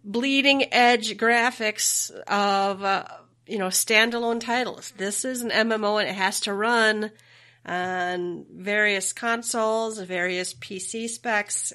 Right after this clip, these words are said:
It, you know, it's not going to be, you know, it has to, it has to be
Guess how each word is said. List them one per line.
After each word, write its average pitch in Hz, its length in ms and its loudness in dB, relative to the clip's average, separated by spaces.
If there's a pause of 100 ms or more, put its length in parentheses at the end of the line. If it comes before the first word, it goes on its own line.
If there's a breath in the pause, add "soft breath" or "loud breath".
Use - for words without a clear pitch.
It, 185 220 -10
you 175 160 -8
know, 175 220 -4
it's - 260 -6
not 190 280 2
going 196 180 -6
to 202 100 -10
be, 185 420 -2 (920 soft breath)
you 185 160 -8
know, 160 280 -8 (560)
it 190 60 -16
has 226 220 -6
to, 185 260 -6
it 185 140 -8
has 202 180 -2
to 196 200 -2 (720)
be 185 420 -8